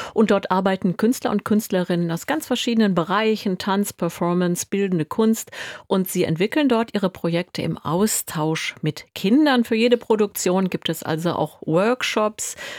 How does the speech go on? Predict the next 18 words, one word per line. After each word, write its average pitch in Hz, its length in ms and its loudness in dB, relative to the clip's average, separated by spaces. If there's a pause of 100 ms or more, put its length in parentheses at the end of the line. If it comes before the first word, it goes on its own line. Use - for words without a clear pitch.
(140)
während 220 580 2 (100)
des, 170 380 -2
äh, - 140 -4
Entstehens. 254 800 0 (260)
Neu 185 260 6
ist, - 320 0
fast - 300 -4
alle 226 220 4
diese 165 320 2
Künstler - 340 -4
und 156 140 -6
Künstlerinnen 170 580 0
haben 160 180 -4
vorher 196 380 0 (260)
nicht 254 380 2 (420)
Kindertheater 151 760 0
gemacht. - 500 -10
Und 160 240 -4